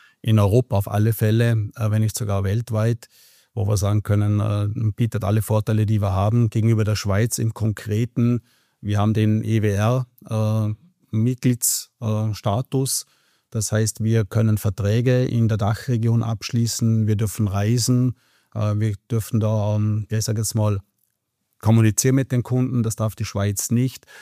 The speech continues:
Zudem sind wir noch stabil aufgestellt, weil wir keine Staatsschulden haben. Die Schweiz ist zwar gering verschuldet, aber hat Schulden. Äh, Schweiz gibt's auch Tendenzen, dass man sich der E U am, an, mehr annähern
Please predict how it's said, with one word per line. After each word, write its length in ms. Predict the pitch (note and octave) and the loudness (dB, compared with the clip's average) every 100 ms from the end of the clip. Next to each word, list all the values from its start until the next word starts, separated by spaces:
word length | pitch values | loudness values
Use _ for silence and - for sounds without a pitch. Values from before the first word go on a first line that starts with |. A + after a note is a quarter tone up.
| - _ | -20 _
Zudem 400 | C3 B2 A#2+ A2+ | 0 2 2 2
sind 240 | - A2 | 0 0
wir 80 | G#2 | 0
noch 180 | G#2+ C3 | -2 -4
stabil 360 | - A#2 B2 | -6 -4 -2
aufgestellt, 340 | A2+ A#2 A#2 G2+ | -2 -2 -4 -2
weil 120 | G2+ | -2
wir 140 | G2 | -2
keine 380 | G2 - A2 C3 | -4 -2 0 0
Staatsschulden 640 | - A#2+ B2+ - C3 A#2+ | 0 -2 -2 0 0 0
haben. 180 | A2 A#2 | 0 -2
Die 80 | G#2+ | -4
Schweiz 480 | - G#2+ A2 - - _ _ | -2 -2 -2 -6 -12 _ _
ist 220 | A2+ G#2 | -2 0
zwar 140 | - A#2 | 0 -2
gering 280 | A#2 D3+ | 0 2
verschuldet, 460 | D#3 D3 D3 C#3 C3 | 2 0 2 2 2
aber 200 | G#2 F#2 | 0 0
hat 180 | A#2 C#3 | -2 -2
Schulden. 480 | D#3 D#3 D#3 D#3+ D#3 - - - - - | -2 0 0 0 -2 -8 -20 -20 -20 -12
Äh, 420 | - A2+ A#2 A#2 | -2 2 2 2
Schweiz 400 | A#2+ - G#2 B2 | 0 -2 -2 -2
gibt's 260 | - A#2+ - | -2 -2 0
auch 140 | A2+ | -2
Tendenzen, 680 | - A2 G#2 G#2+ A2+ - A2+ | 0 0 0 0 0 0 0
dass 200 | A2 G#2+ | 0 0
man 100 | A2 | -2
sich 220 | G#2+ A2 | -2 -4
der 100 | - | -4
E 100 | G#2+ | -2
U 140 | G#2+ G#2+ | 0 -2
am, 520 | A2 G#2 A2 G#2 G#2 | -2 -4 -2 -2 -4
an, 180 | F#2+ G#2+ | -4 -2
mehr 200 | A2 G#2 | 0 2
annähern 500 | A2+ C3 C3 C3+ C3 | 2 2 2 0 -2